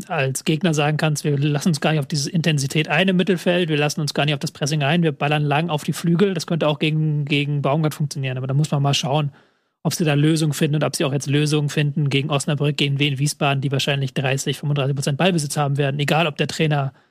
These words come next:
ähm, Tim Walter heißt oder Steffen Baumgart. Das ist ja auch völlig klar, dass der H S V gegen diese Gegner ein anderes Spiel spielen muss,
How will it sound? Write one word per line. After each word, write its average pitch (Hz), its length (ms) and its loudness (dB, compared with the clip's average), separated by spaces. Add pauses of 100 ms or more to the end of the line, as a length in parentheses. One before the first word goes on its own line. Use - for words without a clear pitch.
(320)
ähm, 143 280 0
Tim 151 180 2
Walter 147 320 2
heißt 147 360 0
oder 147 680 2 (160)
Steffen 165 300 2
Baumgart. 151 440 0
Das 131 100 -4
ist 143 40 -2
ja 165 80 4
auch 156 120 2
völlig 143 300 -2
klar, 139 220 0
dass 135 140 -2
der 147 100 0
H 135 80 0
S 139 120 -2
V 151 120 0
gegen 139 220 0
diese 143 240 2
Gegner 151 340 2
ein 143 140 0
anderes 143 420 2
Spiel 147 260 -2
spielen 131 320 -4
muss, 131 280 -4